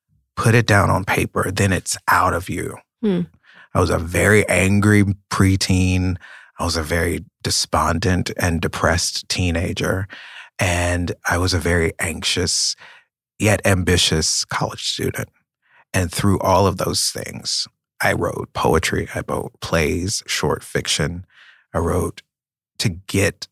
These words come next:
Speaker 1: those feelings down so that they could be a thing that I could look at and then I could manage them.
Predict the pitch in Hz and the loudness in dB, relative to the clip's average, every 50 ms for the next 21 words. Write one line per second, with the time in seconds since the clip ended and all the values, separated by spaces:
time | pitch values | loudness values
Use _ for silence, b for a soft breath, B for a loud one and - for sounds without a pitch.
0 | - - 107 - 95 92 87 87 87 87 - - - - - - - _ _ _ | -12 -6 -2 0 2 2 0 0 -2 -2 -2 -2 -2 -2 -2 -4 -6 _ _ _
1 | _ - - - 95 85 78 78 76 76 73 73 76 78 - - - - - B | _ -16 -6 -2 0 0 0 0 -2 -2 -4 -6 -6 -4 -4 -2 -2 -4 -6 B
2 | B B B B B B B B _ - - 104 107 110 101 92 82 85 85 - | B B B B B B B B _ -2 0 2 2 4 2 2 0 0 -2 -4
3 | - - - 80 76 - 82 - - 76 - 87 78 - - 92 82 76 76 76 | -4 -4 -4 -4 -2 -4 -4 -4 -4 -4 -2 -2 -2 -2 -2 -2 -2 -2 -2 -4
4 | 76 - - 78 73 78 78 80 95 107 - 82 69 65 71 - - 82 80 78 | -4 -4 -6 -6 -6 -4 -2 0 0 0 2 2 2 2 0 0 -2 -4 -4 -4
5 | 78 73 - - - 73 78 - 69 73 - - - - - - - - - - | -6 -4 -6 -6 -4 -4 -2 -2 -2 -2 -4 -4 -6 -6 -6 -10 -10 -10 -14 -20